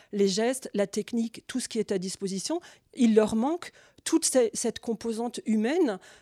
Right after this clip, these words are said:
de lien d'homme à homme, de, de lien tissé entre le malade et le patient, ou entre celui qui, qui aide simplement. Il sait, il y a, il y a pas forcément le, le, le savoir médical, mais aider quelqu'un,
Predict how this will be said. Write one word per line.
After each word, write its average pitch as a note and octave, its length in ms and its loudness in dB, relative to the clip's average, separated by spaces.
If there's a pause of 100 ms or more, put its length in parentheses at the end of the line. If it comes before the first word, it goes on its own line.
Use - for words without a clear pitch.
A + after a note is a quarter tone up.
de F#3+ 160 0
lien A3+ 540 0 (120)
d'homme G3+ 300 0
à G3 160 -2
homme, C4 360 -2 (260)
de, F#3+ 240 -2
de F#3 140 -4
lien G#3+ 280 0
tissé C#4 600 -2
entre A3 320 -4
le G3 120 2
malade G#3 380 -2
et G#3+ 60 0
le F#3+ 100 0
patient, G3+ 460 -6
ou B3+ 100 2
entre G3+ 340 -2
celui A3+ 480 -2
qui, G#3+ 380 -8
qui - 320 -6
aide A#3 320 4
simplement. B3 440 -4
Il D4 80 -6
sait, - 220 -14 (260)
il - 60 -10
y - 40 -10
a, - 120 -16
il - 60 -14
y F#3+ 60 -8
a F3+ 40 -12
pas G3 120 -12
forcément G#3 500 -10 (360)
le, F#3+ 180 0
le, G3 180 0
le F#3 100 -2
savoir G3 480 -4
médical, G3 520 -2 (200)
mais G3 120 2 (280)
aider A#3+ 380 0
quelqu'un, G#3+ 420 -8